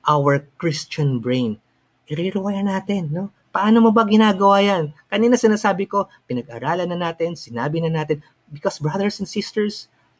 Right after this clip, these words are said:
that is what we do. That is what we do, no? Kaya kung titingnan ninyo nung elementary ko, nung pinag-aralan nyo nung grade one, pagdating nyo ng grade two, pinag-aaralan nyo pa rin. Pagdating nyo ng grade three, pinag-aaralan pa rin, pero medyo inaangat-angat na,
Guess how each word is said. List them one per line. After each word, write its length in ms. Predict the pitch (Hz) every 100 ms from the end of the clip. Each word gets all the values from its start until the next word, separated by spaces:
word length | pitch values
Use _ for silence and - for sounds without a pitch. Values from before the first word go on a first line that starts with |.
| -
that 160 | 170 196
is 160 | 214 185
what 240 | 196 196 185
we 80 |
do. 400 | 175 156 185 120 - _ _ _ -
That 160 | 185 247
is 160 | 262
what 240 | 254 247 247
we 160 | 233
do, 240 | 196 226 190
no? 240 | 202 226 - _ _ _ _ _ -
Kaya 180 | 240 247
kung 160 | 240
titingnan 400 | 220 240 247 240
ninyo 240 | 226 226 247
nung 140 | 226 214
elementary 540 | 208 214 254 247 240 233
ko, 100 | 196
nung 160 | 202
pinag-aralan 560 | 208 185 190 214 220 208
nyo 120 | 214
nung 180 | 208 170
grade 320 | 143 190 214
one, 400 | 202 202 196 196 _ -
pagdating 400 | 220 247 262 254
nyo 40 | 233
ng 120 | 196
grade 320 | 180 240 214
two, 240 | - 240 233 _ _ _
pinag-aaralan 720 | 233 269 254 233 233 254 262
nyo 140 | 247 247
pa 80 | 269
rin. 100 | 269
Pagdating 460 | 196 151 147 226 254
nyo 40 | 240
ng 100 | 208
grade 260 | 214 233 202
three, 240 | 220 233 226 _
pinag-aaralan 680 | 294 277 226 226 233 240 226
pa 80 | 220
rin, 160 | 226
pero 400 | 220 226 226 220 214 _ 226
medyo 320 | 220 196 214
inaangat-angat 760 | 214 220 220 220 214 214 208 208
na, 240 | 208 180